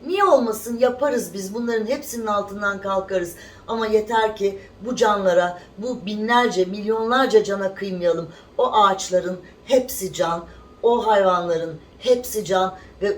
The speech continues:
ne olur unutmayalım, onların yaşam alanlarına bizler girdik. Onlar bizim yaşam alanlarımıza girmediler.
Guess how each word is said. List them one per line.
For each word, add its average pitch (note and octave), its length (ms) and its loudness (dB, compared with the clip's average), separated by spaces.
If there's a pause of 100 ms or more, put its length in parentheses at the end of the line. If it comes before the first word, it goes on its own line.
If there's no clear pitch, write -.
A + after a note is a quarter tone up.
ne A3 60 -4
olur A#3+ 340 2
unutmayalım, F3+ 680 -4 (160)
onların G#3+ 340 0
yaşam G3 340 -4
alanlarına F#3 680 0
bizler F3+ 420 2
girdik. D3 380 -6 (260)
Onlar G3 320 -2
bizim E3 240 -10
yaşam F3 280 -6
alanlarımıza E3 680 -4
girmediler. D3 680 -6